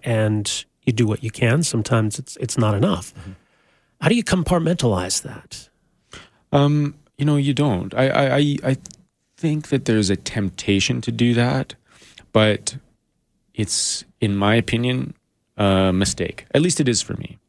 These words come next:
Speaker 1: Yeah.
Speaker 2: You know, the more that you're put up that metaphorical wall that people talk about between a doctor and his patient, I think you miss out on that very human exchange.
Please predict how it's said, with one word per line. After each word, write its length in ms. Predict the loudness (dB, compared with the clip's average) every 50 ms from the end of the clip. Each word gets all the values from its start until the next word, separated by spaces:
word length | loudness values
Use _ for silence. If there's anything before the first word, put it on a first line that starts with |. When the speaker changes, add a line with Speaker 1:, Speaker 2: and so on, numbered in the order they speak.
| _ _ _ _ -4
Speaker 1:
Yeah. 80 | -2 2
Speaker 2:
You 100 | 2 4
know, 60 | 4
the 120 | 4 4 4
more 220 | 4 4 4 4
that 100 | 4 4
you're 380 | 4 4 4 4 4 2 0 0
put 160 | 0 0 0
up 100 | 0 2
that 240 | 2 0 0 0 0
metaphorical 920 | 2 2 2 2 2 2 2 4 4 4 2 2 2 4 4 2 0 0 -4 -10 _ _ _ _ _ _
wall 640 | -4 0 2 4 4 6 6 4 4 4 4 2 2
that 140 | 0 -2 -2
people 180 | -4 -6 -6 -4
talk 300 | -2 2 2 2 2 2
about 200 | 0 -2 -2 0
between 640 | -2 -6 -6 -6 -6 -6 -6 -6 -8 -8 -10 -10 -12 -8
a 100 | -6 -4
doctor 360 | 0 2 2 2 2 0 -2 -2
and 100 | -2 -4
his 120 | -6 -8
patient, 480 | -4 -2 -2 0 0 0 0 0 -2 -2
I 60 | -6
think 320 | -6 -4 -4 -4 -4 -6 -10 _ _ _ _ _ _ _ _ _ _ _ _
you 80 | 2 2
miss 220 | 4 2 2 2
out 100 | 2 2
on 100 | 2 2
that 140 | 2 0 0
very 260 | 0 2 2 4 4
human 600 | 2 0 0 0 2 2 2 2 0 -2 -4 -8 -8
exchange. 760 | -4 -4 -4 0 0 0 0 0 0 -2 -6 -10 -14 -16 -18